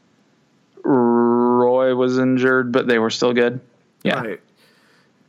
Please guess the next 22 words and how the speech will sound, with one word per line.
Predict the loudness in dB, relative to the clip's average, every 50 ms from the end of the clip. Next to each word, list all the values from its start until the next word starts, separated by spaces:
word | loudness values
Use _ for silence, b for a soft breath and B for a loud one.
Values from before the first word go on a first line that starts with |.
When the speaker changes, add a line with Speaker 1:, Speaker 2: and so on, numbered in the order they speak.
| _ _ _ _ -8
Speaker 2:
Yeah. | -4 -2 0
Speaker 1:
Anyway, | 2 2 2 2 2 0 -2 -2
uh, | -2 0 0 2 2 2 0 0 0 -2 -4 -6 -12 _ _ _ _ _ _ _ -8
Speaker 2:
No, | -4 -4 -2
that | -2 -2 -2
would | -2 -2
be | -2
Speaker 1:
okay, | -2 0 0 0 0 0 0
I | -2 -2 0
think | 0 -2 -2
it | -4 -4
should | -4 -2
be | -2 -2
Steamsbud, | -2 -2 -2 -2 -2 -2 -2 0 0 -2 -2 -4 -10 -16 _ _ _ _ -16
Speaker 2:
Okay. | -10 -6 -2
Speaker 1:
just | -2 -2 -2 -2
because | -4 0 0 0 0 0 0 -2 -4 -6
his | -6 -4 -4 -2 -2
nickname | -2 -2 0 0 0 0 0
is | -2 -2
the | -2 -4
Steamer. | -4 -4 -4 -2 -2 0 0 0 0 -2 -2 -4